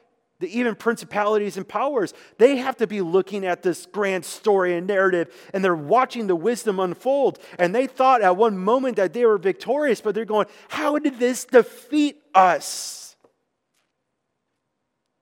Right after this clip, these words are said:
I read this and I go, "Man, is it any wonder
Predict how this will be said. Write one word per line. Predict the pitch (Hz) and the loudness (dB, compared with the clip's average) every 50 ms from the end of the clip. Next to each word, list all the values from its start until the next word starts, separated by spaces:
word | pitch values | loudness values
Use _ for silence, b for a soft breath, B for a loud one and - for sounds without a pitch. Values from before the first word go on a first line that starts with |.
| _ _ _ _ _ _ _ _ _ _ _ _ _ _ _ _ _ _ _ _ _ _ _ _ _ _ _ _ _ _ _ _ _ _ _ _ _ _ _ _ _ _ - - | _ _ _ _ _ _ _ _ _ _ _ _ _ _ _ _ _ _ _ _ _ _ _ _ _ _ _ _ _ _ _ _ _ _ _ _ _ _ _ _ _ _ -6 -2
I | 247 269 | -2 -2
read | 247 208 214 247 262 262 226 180 | -2 -2 -4 -2 -2 -2 -4 -6
this | 156 170 156 135 - - - - - _ b b b b b b b | -6 -6 -6 -6 -6 -16 -18 -18 -20 _ b b b b b b b
and | - 185 208 | -8 -6 -2
I | 220 233 214 | -2 -2 0
go, | 170 196 170 | 0 -2 -2
"Man, | 170 190 214 208 190 165 143 - b b b b b b | -2 -4 -4 -4 -4 -4 -6 -8 b b b b b b
is | b 226 254 233 214 | b -4 -2 -2 -2
it | 262 247 240 226 220 196 - _ - | -4 -2 -2 -4 -6 -8 -12 _ -4
any | 202 208 220 214 | -4 -4 -2 -4
wonder | 208 175 180 180 175 165 156 135 110 101 - | -8 -6 -4 -4 -4 -4 -6 -8 -10 -10 -12